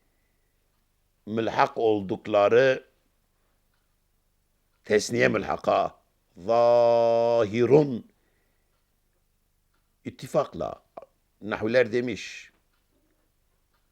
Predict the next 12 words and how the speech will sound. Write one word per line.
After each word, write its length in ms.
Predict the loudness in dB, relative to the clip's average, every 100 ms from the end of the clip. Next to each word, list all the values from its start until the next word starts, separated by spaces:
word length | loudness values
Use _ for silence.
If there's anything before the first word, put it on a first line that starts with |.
| _ -10
Niçin 280 | -10 -6 -2
zahirdir? 720 | 2 2 2 -2 -8 -8 _ _ _ _ _ _ _ _ _ -20 _
لِأَنَّهَا 840 | -6 -4 -2 -4 -2 0 2 0 0
bu 280 | -4 -6 _
isneyni 600 | -14 -8 -6 -4 -4 0
var 160 | 0 2
ya, 320 | -2 -4 -10 _ _ _ _ _ _ _ _ _ _ _ _ _ _ _ _ _ _
kel 340 | -2 0 0
müsenna 960 | -4 -8 -6 -4 -4 -4 -2 0 -2 -6 _ -20
lafzen 1160 | -18 -4 -2 -2 -6 -8 -6 -6 -6 -8 -12 -16 _ _
ve 200 | -6 -6
manen. 500 | -4 -4 -6 -10 -18